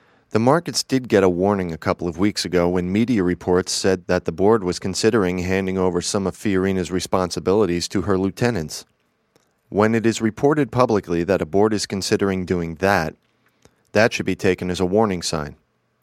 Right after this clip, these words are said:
The markets were alerted, and for Fiorina, this was a threatening moment. It is usually difficult for a board to admit that the person they hired for a job is the wrong person.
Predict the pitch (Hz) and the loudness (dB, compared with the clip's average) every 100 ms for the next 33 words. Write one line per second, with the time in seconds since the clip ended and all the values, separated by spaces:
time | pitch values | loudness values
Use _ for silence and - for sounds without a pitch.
0 | _ 90 92 113 123 - 120 120 117 127 | _ -2 2 2 0 0 4 4 6 4
1 | 98 82 82 _ - 87 92 - 117 117 | 2 -2 -6 _ -8 -6 -6 -4 0 2
2 | 113 120 90 85 _ - 110 - 104 95 | 4 2 2 -2 _ 0 0 0 -2 -2
3 | - 104 - 95 92 95 90 78 _ _ | 2 2 2 -2 0 0 0 -6 _ _
4 | _ _ _ _ - 120 120 170 180 135 | _ _ _ _ 0 0 2 0 2 0
5 | 92 120 - - 90 - 92 87 92 95 | 2 0 0 2 2 2 0 0 4 2
6 | 90 92 87 90 104 98 87 - - 110 | 2 0 -2 0 0 0 -4 -4 0 2
7 | 110 101 92 87 98 98 87 92 85 78 | 2 0 -2 0 2 2 2 0 0 2
8 | 98 95 85 - 90 95 90 85 113 110 | 2 2 0 -2 2 2 2 0 0 0
9 | - 80 | 0 -8